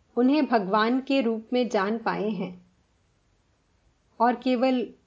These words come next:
यही उनका सुख है।" एक सन्यासी जयराम वाटी में श्री मां का दर्शन करके ऋषिकेश गए थे।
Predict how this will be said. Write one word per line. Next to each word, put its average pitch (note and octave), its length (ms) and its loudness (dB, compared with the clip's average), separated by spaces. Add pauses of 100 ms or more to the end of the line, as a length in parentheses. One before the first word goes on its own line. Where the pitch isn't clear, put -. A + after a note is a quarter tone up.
(120)
यही A#3+ 300 4
उनका C4 340 2
सुख A3+ 300 -4
है।" - 340 -14 (3000)
एक F4 180 2
सन्यासी D4+ 720 2
जयराम A#3+ 420 4
वाटी A3 340 0
में A#3 280 -4 (760)
श्री E4+ 340 4
मां B3+ 300 2
का D4 240 2
दर्शन G#3+ 460 0
करके B3 680 0 (320)
ऋषिकेश C4+ 720 0
गए A3 320 2
थे। F#3+ 220 -6